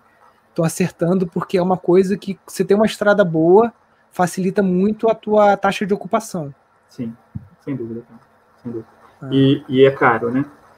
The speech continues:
Speaker 2: A gente, a gente já
Speaker 1: É
Speaker 2: fez
Speaker 1: caro.
Speaker 2: vários trechos da est-, a gente já fez vários trechos da estra-, da estrada com aquelas pistas de cimento, né? Os piores, né? Óbvio, a gente começa
Speaker 1: Uhum.
Speaker 2: pelos piores.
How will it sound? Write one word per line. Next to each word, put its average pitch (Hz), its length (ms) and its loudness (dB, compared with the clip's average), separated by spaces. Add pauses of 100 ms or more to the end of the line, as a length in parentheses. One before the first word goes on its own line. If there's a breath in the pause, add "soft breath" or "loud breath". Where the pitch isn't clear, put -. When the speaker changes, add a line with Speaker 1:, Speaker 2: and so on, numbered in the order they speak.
(180)
Speaker 2:
A 127 80 -2
gente, 147 340 0
a 143 60 2
gente 151 180 0
já 160 80 6
Speaker 1:
É 156 40 4
Speaker 2:
fez 156 160 4
Speaker 1:
caro. 143 100 4
Speaker 2:
vários 160 220 2
trechos 135 420 0
da 123 120 2
est-, - 160 -8 (320)
a 123 60 -6
gente 131 160 -6
já 139 100 0
fez 139 160 -2
vários 156 300 0
trechos 139 400 -2
da 127 80 0
estra-, 120 400 -6 (140)
da 120 80 -6
estrada 120 420 -6 (500)
com - 80 -6
aquelas 127 240 4 (380)
pistas 123 300 -4
de 117 80 2
cimento, 120 420 -6
né? 117 80 -6
Os 117 120 -10
piores, 123 480 2 (280)
né? 117 140 -16 (100)
Óbvio, 117 240 -2
a 120 40 -20
gente 120 180 -14
começa 165 260 -2
Speaker 1:
Uhum. 156 60 -6
Speaker 2:
pelos 190 160 -6
piores. 113 280 -4